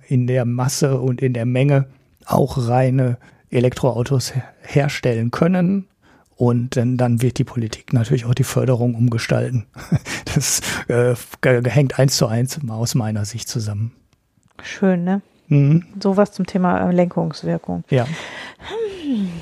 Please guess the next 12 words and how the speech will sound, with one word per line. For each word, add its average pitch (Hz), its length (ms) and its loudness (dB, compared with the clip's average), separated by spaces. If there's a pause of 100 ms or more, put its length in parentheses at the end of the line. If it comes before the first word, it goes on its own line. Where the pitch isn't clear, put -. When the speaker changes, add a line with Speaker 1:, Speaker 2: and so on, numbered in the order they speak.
(560)
Speaker 2:
Wir 180 100 2
regen 180 180 2
uns 165 140 -4
gar 170 120 -6
nicht - 200 -8
auf. 240 320 -2 (240)
Speaker 1:
Nein. 107 380 0 (200)
Speaker 2:
Aber 254 220 0
wir 233 100 4
bleiben 185 360 -2
im 185 140 -4
Umweltthema. 240 640 -2